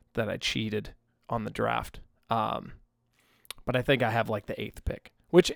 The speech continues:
actually is not really that bad because that means I'll have, like, in the second round, I'll have, like, the fourth pick. So, um, in a snake draft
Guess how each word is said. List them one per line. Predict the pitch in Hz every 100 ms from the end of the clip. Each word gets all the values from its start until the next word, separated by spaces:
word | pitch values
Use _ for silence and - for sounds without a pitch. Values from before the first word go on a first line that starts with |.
| -
actually | 202 - 214 220 214 _ _ -
is | 165
not | 202 240
really | 240 233
that | 233 208
bad | 175 104 - - _ _ - - - - _ _ _ _ _ _ -
because | 156 147 131
that | 131
means | 135 139 135 131
I'll | 127 120
have, | 117 113
like, | 120 107 - - - _ _
in | 135
the | 117
second | - 123 113 -
round, | 113 110 117
I'll |
have, | 113 113 110
like, | 107 -
the |
fourth | - - 123 117 -
pick. | - - - - -
So, | 120 107 - - _ - - - - - _ _ _ _ _ _ _ _
um, | 143 123 110 110 107 - _ -
in | 147
a | 135
snake | - 180 196 202 - - _ -
draft | 156 165 170 165 -